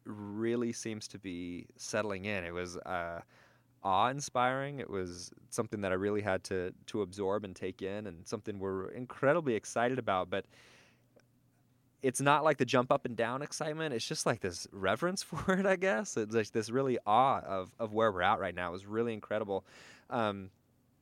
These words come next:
we have a few competitors in Portland, and we saw that deals were going on at this time, some, some pretty good discounts, and it was amazing. I was telling Sandra, I was like, "I feel no com-, compulsion to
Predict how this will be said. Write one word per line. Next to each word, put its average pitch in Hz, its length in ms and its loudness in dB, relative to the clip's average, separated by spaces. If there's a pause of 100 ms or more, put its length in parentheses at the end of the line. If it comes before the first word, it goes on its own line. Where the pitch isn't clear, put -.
(160)
we 123 100 8
have 131 80 8
a 135 60 4
few 135 180 2
competitors 120 560 0
in 120 120 -6
Portland, 123 640 -2
and 104 260 -6
we 110 80 -2
saw 110 480 2
that 107 220 0
deals 110 340 0
were 113 140 0
going 113 300 0
on 107 200 0
at 117 80 -8
this 117 160 -6
time, 107 380 -4
some, 104 260 -6
some 113 160 -8
pretty 110 240 -2
good 110 240 -2
discounts, 117 600 -6
and 98 160 -6 (500)
it 120 180 -2
was 131 160 2
amazing. 143 840 -4
I 95 100 -2
was 98 100 -4
telling 127 300 -2
Sandra, 135 540 -4
I 87 40 -4
was 85 140 -8
like, 87 140 -8 (340)
"I 120 120 4
feel 139 320 -2
no 120 420 2
com-, 120 280 -6 (480)
compulsion 123 840 -6
to 104 400 -4